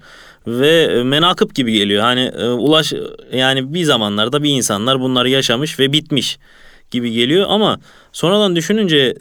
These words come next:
e, kendimiz de hani bunun aynı şekilde olmamasının sebebini düşününce de belki birçok hani olumlu olumsuz işte biraz önce de konuştuğumuz gibi sonuçların buraya getirdiğini de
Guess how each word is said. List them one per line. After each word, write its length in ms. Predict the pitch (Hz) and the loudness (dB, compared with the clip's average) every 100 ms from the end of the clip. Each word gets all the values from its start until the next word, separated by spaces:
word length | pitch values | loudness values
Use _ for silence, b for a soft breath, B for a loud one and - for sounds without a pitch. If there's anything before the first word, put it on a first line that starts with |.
| 62 | -4
e, 360 | 110 120 117 117 | -2 -2 -2 -4
kendimiz 540 | - 151 180 185 170 | -2 0 0 -2 0
de 100 | 160 | 2
hani 300 | 151 151 135 | 2 0 0
bunun 340 | 139 165 151 - - | 0 0 -2 -6 -2
aynı 260 | 143 165 | 0 0
şekilde 320 | 160 156 156 | -2 -2 0
olmamasının 680 | 156 170 160 147 123 131 117 - B B | 2 2 0 0 -2 -4 -6 -10 B B
sebebini 420 | - 147 160 170 | -2 0 0 -2
düşününce 360 | 160 160 202 165 | -4 -2 0 0
de 80 | 143 | 2
belki 300 | 170 160 175 | 0 0 -4
birçok 260 | 165 156 | -2 0
hani 280 | 151 151 170 - | 0 -2 -4 -2
olumlu 360 | 151 160 151 | 0 2 0
olumsuz 400 | 139 107 107 147 | 0 -2 -4 -4
işte 300 | 139 - 135 | -4 -2 -2
biraz 160 | 131 131 | 0 -2
önce 180 | 131 127 | -2 -2
de 80 | |
konuştuğumuz 760 | 123 - - 135 127 135 123 104 | -4 -8 -6 -6 -4 -4 -4 -4
gibi 260 | 117 147 160 B B | -2 -4 -6 B B
sonuçların 600 | - 143 147 - 156 170 147 | -4 -2 0 2 2 2 4
buraya 220 | 135 123 | 4 4
getirdiğini 580 | 120 123 120 143 151 147 | 0 -2 -4 -4 -2 -2
de 160 | 175 | -2